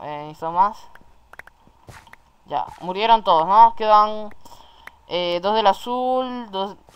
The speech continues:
cua-, tres del amarillo y cuatro del rosa, tío. Los rosas están chetos, ¿eh? Eh, nos faltan bloques, que sería lo suyo. Ay, hay, hay gente allá. Vale,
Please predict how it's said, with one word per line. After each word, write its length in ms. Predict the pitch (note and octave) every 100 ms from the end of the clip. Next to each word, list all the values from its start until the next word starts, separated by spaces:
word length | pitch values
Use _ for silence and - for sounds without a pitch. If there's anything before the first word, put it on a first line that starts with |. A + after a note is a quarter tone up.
| -
cua-, 220 | F3+ F3+
tres 120 | F#3+ F#3+
del 120 | F3+
amarillo 440 | F3+ G3+ G#3+ G#3+
y 420 | D#3+ E3 D#3+ D#3 D3
cuatro 220 | E3+ F#3
del 100 | D#3+
rosa, 320 | D#3 F3+ D3
tío. 180 | - D3+
Los 160 | C#3 C#3+
rosas 260 | D#3+ F#3
están 440 | - F#3 - G#3+ G3
chetos, 400 | - D3+ - -
¿eh? 140 | F#3 - _ _ _ _ _ - - - - _ -
Eh, 420 | F3 F3+ F3+ F3+
nos 120 | F#3
faltan 560 | G3 G3+ - D#3 D#3 D#3+
bloques, 540 | G3 G3 F3 G#3 C4 - - _ _ -
que 120 | D#3
sería 260 | D#3 D#3+
lo 120 | D#3+ D#3
suyo. 500 | F#3 F#3 F3+ G#3+ C4 _ _ _ _ _ _ _ _ _ _ _ _ _ _ _ _ _ _ _ _ _ _ _ _ _ _ _ _ _ _
Ay, 340 | - D#3 D3+ D3+ -
hay, 80 |
hay 100 | D3+ D#3
gente 300 | D#3+ E3+ C#3
allá. 300 | D3 D3+ - _ _ _ _ _ _ _ _ _ -
Vale, 460 | C3+ C#3+ F#3 G#3